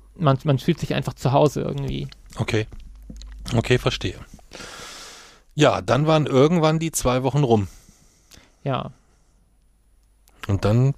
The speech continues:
Speaker 2: bist du mit ein wenig Wehmut abgereist.
Speaker 1: <laughs>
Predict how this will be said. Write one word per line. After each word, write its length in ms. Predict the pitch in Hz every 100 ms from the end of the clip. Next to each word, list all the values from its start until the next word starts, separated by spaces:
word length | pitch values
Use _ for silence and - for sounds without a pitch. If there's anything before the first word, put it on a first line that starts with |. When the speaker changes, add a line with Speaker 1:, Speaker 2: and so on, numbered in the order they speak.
| -
Speaker 2:
bist 200 | - 127
du 40 |
mit 140 | 120 113
ein 180 | 101
wenig 380 | 98 117 120 101
Wehmut 420 | 104 117 123 123 -
abgereist. 720 | 104 - 87 92 170 -
Speaker 1:
<laughs> 40 | 160